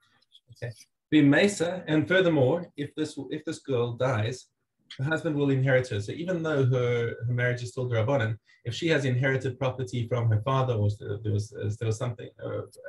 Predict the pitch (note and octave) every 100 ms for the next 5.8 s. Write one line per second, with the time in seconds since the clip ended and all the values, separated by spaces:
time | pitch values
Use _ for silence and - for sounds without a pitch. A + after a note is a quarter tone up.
0 | A#2 A2+ A2 G#2+ - _ _ _ B2 A2+
1 | A2 A#2 A2+ G#2 B2 G#2+ G#2 G2+ G#2+ E3
2 | D3 C#3+ C3+ A#2 A2 - - - D3+ B2+
3 | A2 B2 A#2 B2 - D3+ C#3 B2+ A#2 C#3
4 | A#2+ B2+ C3+ C3 A2 B2+ B2+ A#2 A2 G#2+
5 | G#2+ G#2 G#2 G2+ G2+ G2 - -